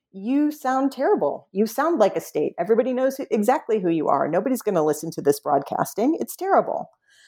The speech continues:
Um, so I found that really fascinating, right? They, they developed this kind of massive modernist, um, techno-political project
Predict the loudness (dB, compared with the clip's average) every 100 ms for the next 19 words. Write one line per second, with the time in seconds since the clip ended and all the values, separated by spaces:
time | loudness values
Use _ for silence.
0 | _ -2 0 0 -2 -10 -16 -8 0 0
1 | 0 -4 0 0 2 2 2 2 0 0
2 | -2 -2 -2 0 0 0 0 0 0 -2
3 | -2 -2 0 0 0 -4 -4 0 0 0
4 | _ -8 0 0 0 0 0 0 -6 -4
5 | 0 2 2 0 -2 -6 -12 -14 _ _
6 | _ _ _ -8 0 2 2 -2 -6 -12
7 | _ _ _ -6 -2 2 2 0 _ -4
8 | -2 0 -2 0 -2 2 0 -2